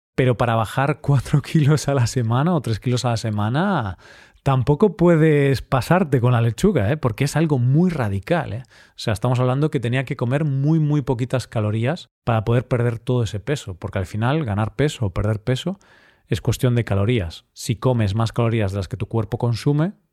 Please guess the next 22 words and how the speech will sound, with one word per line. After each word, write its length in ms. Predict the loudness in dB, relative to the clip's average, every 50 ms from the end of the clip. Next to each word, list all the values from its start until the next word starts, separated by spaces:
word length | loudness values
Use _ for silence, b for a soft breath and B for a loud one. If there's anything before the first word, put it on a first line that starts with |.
| _ _
engordas, 600 | -6 -4 0 2 2 2 2 2 0 -2 -4 -8 -14 _ _
pero 160 | -2 -2 0 0
si 100 | 0 -2
comes 280 | -2 0 0 0 0
menos, 420 | 0 0 0 0 0 -2 -4 -8 b b b b b b
adelgazas. 720 | _ -2 -2 0 0 0 -2 -2 -4 -8 -10 -10 -14 -12 _
Lo 80 | -6
que 80 | -6 -2
pasa 220 | 0 0 0 0
es 100 | 0 -2
que 120 | -2 -4 -4
esto 320 | -4 -4 _ -2 -2 0
los, 480 | 0 -2 -2 -4 -8 -12 -14 -18 -20 -20 -20 -20 -8 -4
los 140 | -4 -4
seres 300 | 0 0 0 0 0 0
humanos 280 | 0 0 0 0 0 0
normales 600 | 0 0 0 0 0 0 2 0 0 -2 -4 B B B B B B B B
lo 80 | -4
hacemos 300 | -2 0 0 0 0 -2
poco 260 | -2 -2 -4 0 0 -2
a 140 | -2 0
poco. 340 | -2 -2 -2 -2 -4 -6 -8